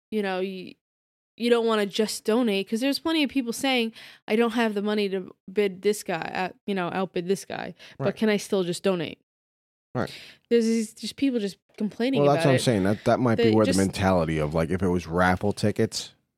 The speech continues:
Speaker 2: and if, like I said, if Dudley said, "Okay, it's gonna be five thousand tickets at ten dollars a piece."
Speaker 1: Yeah.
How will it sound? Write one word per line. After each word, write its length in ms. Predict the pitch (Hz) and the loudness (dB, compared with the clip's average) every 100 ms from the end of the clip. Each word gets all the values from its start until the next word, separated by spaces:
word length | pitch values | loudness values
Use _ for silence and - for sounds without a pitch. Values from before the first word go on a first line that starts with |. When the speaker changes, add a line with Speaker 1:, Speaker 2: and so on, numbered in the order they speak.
| - | 0
Speaker 2:
and 300 | 90 85 85 | 2 2 2
if, 160 | 82 69 _ _ _ 50 | 0 -4 _ _ _ -8
like 160 | 92 92 | -4 -2
I 40 | |
said, 180 | 104 123 | 2 2
if 100 | 80 | 2
Dudley 260 | 104 104 107 | 0 2 2
said, 180 | 123 113 | 4 2
"Okay, 180 | 127 | 2
it's 120 | 120 - | 0 0
gonna 120 | 113 | 0
be 160 | 110 | 0
five 440 | 98 - 143 135 127 | -2 0 2 2 2
thousand 380 | 139 127 117 107 | 2 2 0 -2
tickets 460 | 110 107 110 - - - | -2 0 -4 -4 -12 -4
at 260 | 87 69 _ - - | -2 -2 _ -20 -10
ten 200 | - 110 | -2 2
dollars 340 | 104 98 95 | 4 4 2
a 60 | 80 | -2
piece." 400 | 85 67 - - _ _ _ - | -8 -10 -12 -16 _ _ _ -14
Speaker 1:
Yeah. 300 | 202 196 | -8 -8